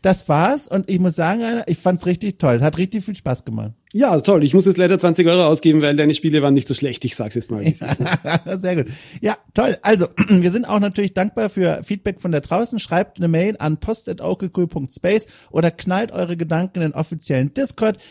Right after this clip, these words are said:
Speaker 1: Wir lesen das dann und freuen uns über jegliche Anregungen. Wir hören uns nächsten Monat wieder hier bei Okay Cool kauft ein und wünschen euch bis dahin einfach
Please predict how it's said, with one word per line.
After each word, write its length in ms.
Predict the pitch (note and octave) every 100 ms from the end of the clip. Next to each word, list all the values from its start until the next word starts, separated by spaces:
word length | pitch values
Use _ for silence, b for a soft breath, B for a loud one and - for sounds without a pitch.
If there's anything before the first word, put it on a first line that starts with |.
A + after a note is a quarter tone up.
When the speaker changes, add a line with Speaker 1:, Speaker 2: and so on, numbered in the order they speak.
| b
Speaker 1:
Wir 160 | E3 F3
lesen 380 | E3+ G3+ G#3 F#3+
das 160 | F3
dann 180 | - F3
und 160 | - C3+
freuen 320 | - D3+ F#3+
uns 180 | F3+ -
über 160 | D3+
jegliche 540 | C#3+ D#3 E3+ D3 C3 -
Anregungen. 540 | D3+ F3+ F3 F3+ F3 B B
Wir 200 | F#3+ F#3
hören 180 | G#3 C#4
uns 240 | C4 -
nächsten 320 | G3 A#3+ -
Monat 320 | G#3 G3+ F#3+ F#3+
wieder 160 | F#3
hier 400 | F3 G3 A3 A3+
bei 200 | F3 E3
Okay 300 | D3+ E3 F3+ -
Cool 120 | E3
kauft 280 | - B2+ -
ein 380 | C3 D#3 F#3 - _ -
und 180 | D#3+
wünschen 300 | F#3 C4+ B3+
euch 160 | G3+ F#3
bis 140 | D#3 -
dahin 280 | C#3 C3+ D3
einfach 400 | A2+ A#2 B2